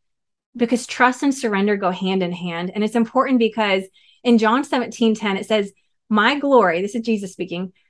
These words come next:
"my glory is revealed through their surrendered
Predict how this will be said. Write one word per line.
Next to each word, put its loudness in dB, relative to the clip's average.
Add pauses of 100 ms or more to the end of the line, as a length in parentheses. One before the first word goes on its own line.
"my 4
glory 4
is 2
revealed 0
through 2
their 4
surrendered 0